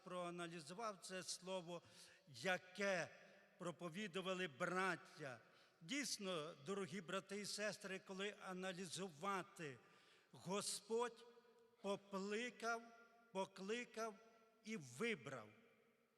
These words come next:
І ми чули, кого хотів. І в те число, кого хотів, попав я і ви. Слава Богу! Правда? Сьогодні ми є вибраним Богом. На діло святеє ми таку пісню співаємо.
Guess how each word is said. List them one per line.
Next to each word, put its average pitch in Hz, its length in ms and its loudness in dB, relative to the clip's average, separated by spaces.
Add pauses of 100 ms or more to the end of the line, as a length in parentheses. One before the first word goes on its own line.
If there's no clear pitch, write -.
І 160 120 -2
ми 214 160 4
чули, 220 460 -2
кого 190 380 -4
хотів. 233 560 -4 (540)
І 190 100 -4
в 175 60 -6
те 226 240 0
число, 220 580 -2
кого 208 360 -2
хотів, 208 460 -6
попав 202 420 -4 (100)
я 214 240 2
і 190 120 -2
ви. 165 220 0
Слава 220 460 0
Богу! 214 460 -2 (400)
Правда? 202 500 0 (340)
Сьогодні 185 540 -2
ми 208 140 0
є 196 180 0
вибраним 202 640 -2
Богом. 180 500 -2
На 170 100 0
діло 202 320 -2
святеє 220 640 -4
ми 175 180 -6
таку 196 300 -8
пісню 214 540 -8 (380)
співаємо. 175 920 2